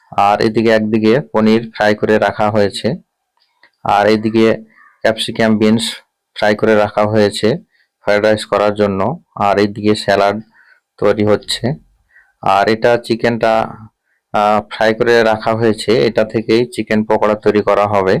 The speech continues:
আরেকবার ব্যাটারে ডুবিয়ে ফ্রাই করা হবে। আর এটা চিকেন কষা করার জন্য মশলা পুরোপুরি রেডি, চিকেনটা আগেই ফ্রাই করে রাখা আছে।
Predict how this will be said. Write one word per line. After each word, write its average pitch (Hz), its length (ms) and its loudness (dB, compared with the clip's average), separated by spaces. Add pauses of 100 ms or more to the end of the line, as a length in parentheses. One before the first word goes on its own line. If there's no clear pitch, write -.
(200)
আরেকবার 101 400 0 (540)
ব্যাটারে 104 360 2
ডুবিয়ে 101 320 0
ফ্রাই 98 260 0
করা 101 180 0
হবে। 98 300 0 (600)
আর 98 220 2
এটা 104 220 0
চিকেন 117 480 -4 (480)
কষা 113 340 0
করার 107 280 0
জন্য 107 300 0
মশলা 107 460 0
পুরোপুরি 107 460 -4
রেডি, 104 440 -2 (520)
চিকেনটা 107 400 0
আগেই 104 260 2
ফ্রাই 101 280 -2
করে 98 200 0
রাখা 98 280 0
আছে। 98 300 -2